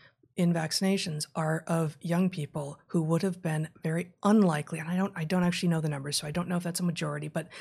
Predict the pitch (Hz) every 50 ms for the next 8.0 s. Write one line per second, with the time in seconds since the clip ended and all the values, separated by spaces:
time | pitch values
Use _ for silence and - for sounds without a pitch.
0 | - - - 180 180 180 214 233 254 254 - - 165 - - - 175 175 180 175
1 | 175 180 - - 254 247 254 254 247 247 - 202 190 - - - 208 190 185 180
2 | - - 180 151 - - - 160 165 170 190 220 214 - 175 160 - - 156 147
3 | 147 - - - - - 165 151 170 165 165 156 - - - 208 202 214 226 220
4 | 196 - 190 - - 156 147 143 - - - - - - - - - 170 165 160
5 | 160 156 - 175 180 175 185 190 190 190 175 - - 156 156 156 156 151 143 139
6 | 135 - - - - - _ _ _ - - 170 160 165 165 170 175 - - 175
7 | 185 196 190 180 165 165 160 - 170 160 147 143 143 - - 156 143 135 143